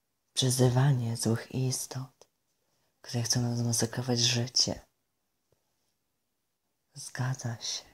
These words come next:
Czyli satanizm.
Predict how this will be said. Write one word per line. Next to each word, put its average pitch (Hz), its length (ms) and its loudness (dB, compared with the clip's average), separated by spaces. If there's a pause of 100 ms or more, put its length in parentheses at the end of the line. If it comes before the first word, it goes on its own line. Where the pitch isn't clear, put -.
(2750)
Czyli 156 220 4
satanizm. 127 920 0